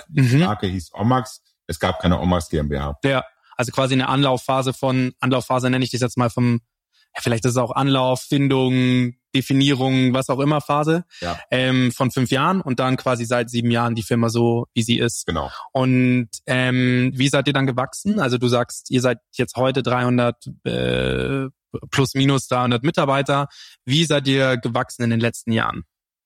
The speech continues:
Speaker 1: Also, äh, ja, also, ja,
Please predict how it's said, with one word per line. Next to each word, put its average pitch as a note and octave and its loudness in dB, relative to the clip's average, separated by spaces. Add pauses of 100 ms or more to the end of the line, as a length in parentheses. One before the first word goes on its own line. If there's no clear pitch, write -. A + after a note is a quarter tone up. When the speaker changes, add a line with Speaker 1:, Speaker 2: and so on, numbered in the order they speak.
(720)
Speaker 1:
Also, F#2 2 (300)
äh, F2+ 2 (140)
ja, F#2+ 0
also, F2+ -2 (420)
ja, F2+ 0